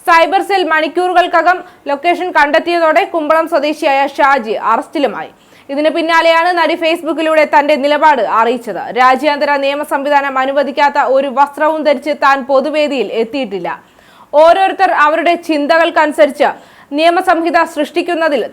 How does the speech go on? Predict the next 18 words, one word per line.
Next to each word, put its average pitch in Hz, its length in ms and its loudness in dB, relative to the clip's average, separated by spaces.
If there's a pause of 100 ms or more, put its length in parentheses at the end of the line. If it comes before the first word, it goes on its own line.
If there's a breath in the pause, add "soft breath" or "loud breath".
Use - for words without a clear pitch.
താൻ 262 240 4
ഉത്തരവാദിയല്ല. 247 1040 0 (300 soft breath)
തന്നെ 302 200 2
വിമർശിക്കാം, 285 640 0
എന്നാൽ 254 300 0
അത് 247 240 2
പരിധി 254 280 2
വിട്ടാൽ 262 320 0
വെറുതെ 254 380 2
ഇരിക്കില്ലെന്നും 277 500 -2
നടി 247 160 0
വ്യക്തമാക്കി. 196 640 -8 (320 loud breath)
അതേസമയം 359 500 0
ഹണിറോസിനെ 349 560 0
പിന്തുണച്ച് 330 500 -2
താരസംഘടനയായ 320 840 2
അമ്മയും 285 480 0
പ്രസ്താവനയിറക്കി. 226 840 -2